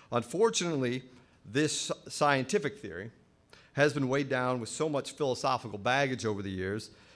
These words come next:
that many people now believe that Darwin's scientific theory also demonstrates that there's no purpose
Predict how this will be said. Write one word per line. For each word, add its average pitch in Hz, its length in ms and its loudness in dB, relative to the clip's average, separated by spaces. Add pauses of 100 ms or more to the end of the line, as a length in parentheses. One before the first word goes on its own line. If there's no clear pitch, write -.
(180)
that 123 160 2
many 139 180 4
people 143 440 -2
now 113 160 0
believe 123 580 -4
that 117 320 -4
Darwin's 127 800 0
scientific 131 600 -2
theory 104 320 -4 (340)
also 139 380 4
demonstrates 123 1000 -2 (540)
that 113 100 -6
there's 123 220 2
no 123 120 2
purpose 139 600 -2